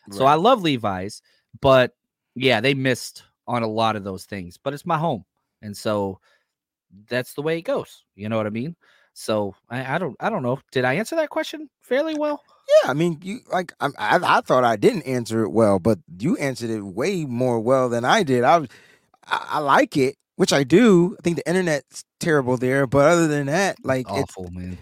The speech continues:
Speaker 2: it's really cool. And then that sunbeam is the worst, but other than that, it's a good stadium.
Speaker 1: Yeah.
Speaker 2: But if you go to some of these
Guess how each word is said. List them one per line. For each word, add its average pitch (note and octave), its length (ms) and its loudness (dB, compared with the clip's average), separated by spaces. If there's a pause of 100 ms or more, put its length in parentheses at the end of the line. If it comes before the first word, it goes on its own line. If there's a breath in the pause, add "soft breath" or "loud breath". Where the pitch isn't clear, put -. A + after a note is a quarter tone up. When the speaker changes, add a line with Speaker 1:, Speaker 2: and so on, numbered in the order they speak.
Speaker 2:
it's - 220 -14
really E3+ 320 -2
cool. F#3+ 460 2
And C#3+ 160 -2
then C3+ 120 -4
that C3 180 0
sunbeam C#3 800 -2
is A2+ 240 -8
the A#2+ 80 -6
worst, A#2+ 540 -2 (460)
but F3 140 6
other C4 200 4
than G3+ 180 4
that, A3+ 340 0 (320)
it's - 100 -20
a - 40 -16
good F#4 140 0
stadium. D4 440 0
Speaker 1:
Yeah. - 40 -18
Speaker 2:
But G#3+ 240 6
if C3+ 120 -14
you C#3 60 -16
go F#3 120 2
to F3+ 80 0
some E3 140 -4
of D3+ 80 -2
these A#2 160 -4